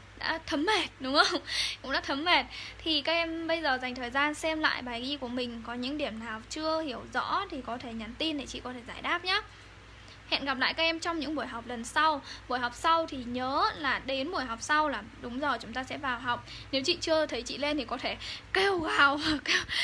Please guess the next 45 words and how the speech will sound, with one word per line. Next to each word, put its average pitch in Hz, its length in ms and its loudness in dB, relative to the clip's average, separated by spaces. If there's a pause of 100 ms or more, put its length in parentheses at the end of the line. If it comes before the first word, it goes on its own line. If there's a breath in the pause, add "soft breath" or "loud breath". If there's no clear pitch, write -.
(180 loud breath)
kêu 381 180 8
gào 269 200 6
tên 311 180 4
chị 294 200 0
vào 240 180 2
để 254 80 -2
chúng 233 180 -6
ta 277 80 2
học 262 200 0
đúng 240 220 -4
giờ, 269 360 6
được 240 180 -6
không? 294 280 6 (320 loud breath)
Chuẩn 226 160 -4
bị 247 100 -4
tốt 349 340 2
sách 359 300 -2
vở, 247 360 -8
những 247 140 -8
cái 247 160 -4
đồ 262 280 -2
dùng 240 300 -4
chúng 233 160 -8
ta 262 140 -4
cần 240 260 -6
thiết. 339 240 -2 (420 loud breath)
Và 254 240 2
có 254 220 -2
thể 269 200 -2
sưu 349 300 -2
tầm 254 200 -2
thêm 330 220 0
những 285 100 -4
cái 302 100 -2
tài 285 260 2
liệu 247 200 -4
các 320 120 -2
em 320 140 -2
biết 403 200 0
về 262 100 -4
đoạn 226 260 -2
trích - 300 -2
Cảnh 220 240 0
Ngày 233 160 -4
Xuân 349 340 2